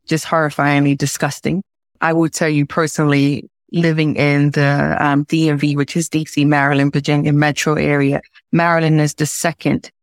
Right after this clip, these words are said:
highest state to sentence youth to adult sentences as young as fourteen year of a-, years of age. Um, the state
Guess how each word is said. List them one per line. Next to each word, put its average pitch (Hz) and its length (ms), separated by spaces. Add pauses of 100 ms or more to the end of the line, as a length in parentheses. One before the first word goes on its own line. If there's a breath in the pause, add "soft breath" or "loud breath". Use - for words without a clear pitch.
(160)
highest 147 500
state 151 320
to 143 380
sentence 151 720
youth 156 280
to 156 240
adult 147 500 (440)
sentences 147 600 (320)
as 143 280
young 151 220
as 151 120
fourteen 143 440
year 135 160
of 131 80
a-, 143 280
years 160 260
of 147 120
age. 147 360 (280)
Um, 151 280
the 151 120
state 156 480